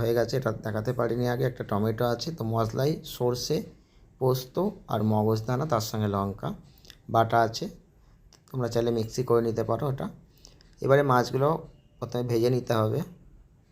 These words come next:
তো মাছগুলো ভেজে নেওয়া হচ্ছে। তো মাছটা ভাজার সময় অবশ্যই একটু গ্যাসের আঁচটা মিডিয়াম ফ্লেমে রাখার চেষ্টা করবে, নাহলে কিন্তু মাছগুলো পুড়ে যাবে আর ভালো হবে না ভাজাটা। তো অবশ্যই সেই জন্য একটু গ্যাসের আঁচটা মিডিয়ামে রেখে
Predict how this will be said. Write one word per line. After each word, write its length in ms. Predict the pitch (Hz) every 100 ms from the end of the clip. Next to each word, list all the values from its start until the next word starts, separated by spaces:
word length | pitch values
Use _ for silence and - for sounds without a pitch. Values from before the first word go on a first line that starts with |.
| - - _ _ _ - -
তো 60 | 117
মাছগুলো 440 | 113 113 117 117
ভেজে 220 | 117 113 113
নেওয়া 200 | 113 113
হচ্ছে। 320 | 110 - 156 190 -
তো 40 | -
মাছটা 320 | 110 113 113
ভাজার 240 | 131 117 120
সময় 260 | 120 135
অবশ্যই 380 | 120 113 110 131
একটু 160 | 113 131
গ্যাসের 280 | 123 110 123
আঁচটা 340 | 113 110 - 120 123 135 123
মিডিয়াম 340 | 110 110 110 110
ফ্লেমে 200 | 113 110
রাখার 220 | 101 110
চেষ্টা 320 | 110 104 -
করবে, 240 | 107 110 127
নাহলে 240 | 127 110 107
কিন্তু 200 | 113 107
মাছগুলো 340 | 104 - 110 113
পুড়ে 200 | 135 135
যাবে 280 | 131 117 131 - - - - - -
আর 240 | - 113 110
ভালো 260 | 107 117
হবে 180 | 113 110
না 100 | 110
ভাজাটা। 420 | 104 107 107 123 160 - - _ _ _ -
তো 20 |
অবশ্যই 360 | 117 113 127 139
সেই 240 | 135 127
জন্য 460 | 113 117 123 123 131 -
একটু 280 | 117 - 127
গ্যাসের 360 | 117 110 120
আঁচটা 280 | 110 107 -
মিডিয়ামে 420 | 120 107 110 110 113
রেখে 300 | 110 131